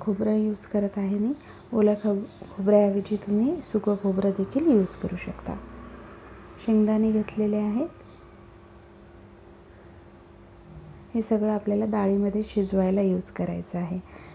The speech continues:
आणि सगळ्यात महत्त्वाचं म्हणजे हिरवी मिरची घेतलेली आहे. आपल्या टेस्टनुसार तिखटाचं प्रमाण घ्यायचं आहे, कमी जास्त. मी साधारण सात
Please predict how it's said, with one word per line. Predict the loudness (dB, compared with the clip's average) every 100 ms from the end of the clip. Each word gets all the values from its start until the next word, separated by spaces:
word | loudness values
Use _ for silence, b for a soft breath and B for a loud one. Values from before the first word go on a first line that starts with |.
| B -2
आणि | 2 2 -2 -10 -20 -18 -10
सगळ्यात | -4 0 0 0 0
महत्त्वाचं | 0 0 -2 0
म्हणजे | 0 0
हिरवी | 2 2 2
मिरची | 0 -2 0
घेतलेली | 0 0 0 0 2
आहे. | 0 -6 B B B -6
आपल्या | 0 0 2
टेस्टनुसार | 2 0 0 -2 0 -2 -2 -2
तिखटाचं | -6 -2 -4 -4 -4
प्रमाण | -2 0 2 0
घ्यायचं | 0 0 0 -4
आहे, | -2 -6 B B -4
कमी | 2 4 4
जास्त. | 2 -2 -4 -6 -6 -10 -20 -20 -20 -20 -20 -20 -20 -20 B B B -10 0
मी | 0
साधारण | 0 0 2 2 2 0 -2
सात | -4